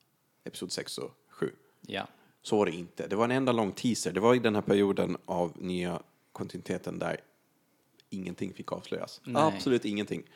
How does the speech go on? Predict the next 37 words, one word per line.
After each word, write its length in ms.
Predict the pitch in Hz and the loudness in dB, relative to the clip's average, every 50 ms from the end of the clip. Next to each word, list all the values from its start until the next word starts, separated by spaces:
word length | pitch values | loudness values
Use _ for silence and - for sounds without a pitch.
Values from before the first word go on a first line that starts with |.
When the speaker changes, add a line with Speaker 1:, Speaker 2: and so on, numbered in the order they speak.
| - - - - | -20 -20 -20 -8
Speaker 1:
Så 120 | - - - | 2 2 4
det 60 | 123 | 4
hände 240 | 143 143 147 143 120 | 4 2 4 4 4
ju 60 | 107 | 4
absolut 440 | 110 113 - - - 127 113 107 117 | 4 2 0 -2 2 2 2 4 4
Speaker 2:
Och 60 | 113 | 4
det 60 | 104 | 4
var 20 | |
Speaker 1:
inget- 80 | 98 107 | 4 4
Speaker 2:
liksom 240 | 110 - - 117 101 | 2 2 0 -2 -4
plågsamt 720 | - - 127 117 98 87 - - - 143 110 82 - - | -2 -4 -2 -2 -2 -4 -6 -4 -2 -2 -2 -2 -4 -10
uppenbart 560 | - - - - - - 147 131 95 - - | -12 -12 -10 -6 0 4 6 6 6 6 4
Speaker 1:
Ja. 60 | - - | -6 -10
Speaker 2:
i 20 | |
boken. 400 | - 98 92 - - 53 53 53 | -8 -10 -12 -10 -12 -12 -12 -12
Det 60 | - | -10
var 200 | - - 50 50 90 90 98 | -8 -8 -8 -10 -10 -10 -10
jobbigt. 680 | 123 113 120 95 87 92 120 117 - _ _ - - 113 | -4 -4 -2 -4 -4 -4 -8 -8 -8 _ _ -6 4 6
Speaker 1:
Ja. 200 | 113 98 87 82 | 8 8 6 4
Speaker 2:
Det 60 | - | 0
hände 300 | 92 101 87 82 85 - | -8 -10 -10 -8 -8 -8
ingenting, 500 | 117 - 104 90 78 82 90 - - - | -8 -8 -10 -10 -10 -10 -6 -4 -2 -2
Speaker 1:
Det 60 | - | -2
Speaker 2:
liksom. 200 | 165 - - 165 165 | -4 -4 -2 -2 0
Speaker 1:
hände 460 | 170 165 165 165 160 156 151 156 - | 0 0 -2 -2 -2 -2 -2 -2 -4
ingenting 880 | 156 160 160 151 151 147 147 147 147 143 139 131 - - 165 160 156 139 | -6 -4 -4 -4 -6 -6 -6 -4 -4 -4 -6 -6 -4 -2 -2 -2 -2 -2
i 120 | 131 131 | -2 0
den 220 | 123 127 127 127 131 | 0 0 -2 0 2
boken. 440 | 131 135 123 - - 107 92 92 - | 2 2 2 2 0 0 0 -2 -4
Speaker 2:
<laughs> 40 | - | -6
Och 140 | 117 117 110 | -6 -4 -4
det 80 | 110 | -4
var 100 | 101 104 | -4 -4
ett 100 | 101 - | -6 -6
sammelsurium 1000 | - - 117 110 107 101 98 - - - 123 120 117 104 104 98 95 92 95 - - | -6 -6 -6 -4 -4 -6 -8 -8 -2 0 0 2 2 2 0 0 -2 -4 -6 -8 -6
av, 360 | - 98 92 90 87 90 - | -4 -2 -2 -2 -4 -8 -12
eh, 360 | 52 50 - - - - | -12 -12 -12 -14 -14 -14